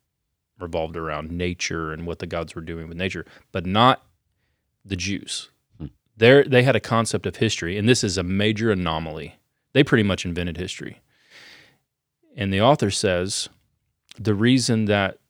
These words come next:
Speaker 1: they had this is because their God interacted in human history.
Speaker 2: Mm.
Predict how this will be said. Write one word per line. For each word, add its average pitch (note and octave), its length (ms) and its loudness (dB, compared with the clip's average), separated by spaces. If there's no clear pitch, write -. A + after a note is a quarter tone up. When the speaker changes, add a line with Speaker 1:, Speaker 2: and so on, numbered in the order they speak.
Speaker 1:
they G#2 160 0
had G3 260 2
this G2 440 -2
is G2+ 140 -4
because G2 360 -2
their C#3+ 340 6
God F#2+ 580 2
interacted A2+ 760 4
in D3+ 260 6
human G#2+ 420 2
history. - 580 -6
Speaker 2:
Mm. D2 200 -8